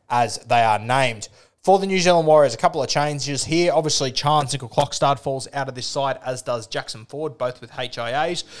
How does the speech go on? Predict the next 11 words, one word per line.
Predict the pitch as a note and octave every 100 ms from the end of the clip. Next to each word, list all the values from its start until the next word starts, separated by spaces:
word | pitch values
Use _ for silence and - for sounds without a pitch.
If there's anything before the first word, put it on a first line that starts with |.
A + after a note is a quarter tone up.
| -
So | -
we | C#3+
do | C3 D#3
get | D#3 B2+
to |
see | - C#3+
the | B2
debut | B2+ B2+ A2+ - D3 C3 -
of | B2 A#2 -
Tane | - C#3+ C#3+ D3
Torpiki, | D3 - - C3+ - C3+ E3 G#2+